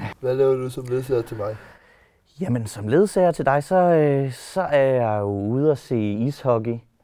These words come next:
Speaker 2: øh, nu her, og så tror jeg da også, vi skal ud og se noget fodbold senere hen. Øh,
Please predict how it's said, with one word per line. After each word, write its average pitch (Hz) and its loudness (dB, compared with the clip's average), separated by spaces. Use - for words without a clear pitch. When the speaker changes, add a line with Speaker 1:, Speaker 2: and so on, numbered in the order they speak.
Speaker 2:
øh, 101 -8
nu 131 -4
her, 143 -4
og - -12
så 101 -10
tror 123 -2
jeg 113 2
da 113 4
også, 127 0
vi 151 -4
skal - -4
ud 143 0
og 135 -2
se 147 -4
noget 131 -4
fodbold 143 -2
senere 139 -6
hen. 139 -4
Øh, 113 -6